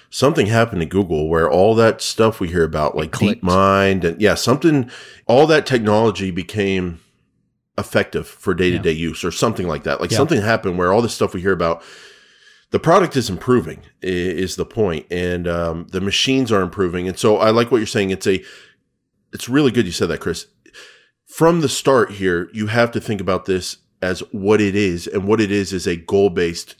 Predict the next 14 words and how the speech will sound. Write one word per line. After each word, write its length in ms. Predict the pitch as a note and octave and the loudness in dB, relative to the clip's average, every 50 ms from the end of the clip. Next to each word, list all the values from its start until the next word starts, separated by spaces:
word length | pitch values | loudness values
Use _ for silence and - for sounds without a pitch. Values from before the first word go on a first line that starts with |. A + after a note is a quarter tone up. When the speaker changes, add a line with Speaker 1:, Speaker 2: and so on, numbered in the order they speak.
| _ | _
Speaker 1:
campaign. 640 | - - G#2+ F#2+ F2 D#2+ - E2+ D#2+ C#2 - - - | -10 -6 -4 -4 -4 -4 -6 -8 -8 -8 -10 -12 -10
And 160 | - F#2 F#2+ G2+ | -6 -4 0 0
that's, 300 | G#2 G2+ G2+ - - - | 0 0 -2 -6 -12 -14
Speaker 2:
Yeah. 80 | - - - - - _ | -18 -20 -20 -20 -4 _
Speaker 1:
they 100 | - A#2+ | 0 0
force 500 | A#2+ - - - C#3+ D3 D3+ C#3+ - - | 0 -2 0 4 4 4 4 4 0 -2
you 160 | G2+ F#2+ F2+ E2+ | -4 -4 -4 -4
to 140 | - G2 | -4 -4
do 120 | F#2+ G2 G2 | -2 0 2
that 180 | F#2 E2+ E2+ F#2+ | 2 0 0 0
with 120 | F#2+ - | -2 -2
the 80 | - F2 | -4 -2
bidding, 400 | E2 G2+ G2 F2+ E2+ D#2+ D#2+ E2 | 2 2 2 2 2 0 -4 -4
like 280 | D#2+ D#2 D#2 - _ | -6 -6 -8 -10 _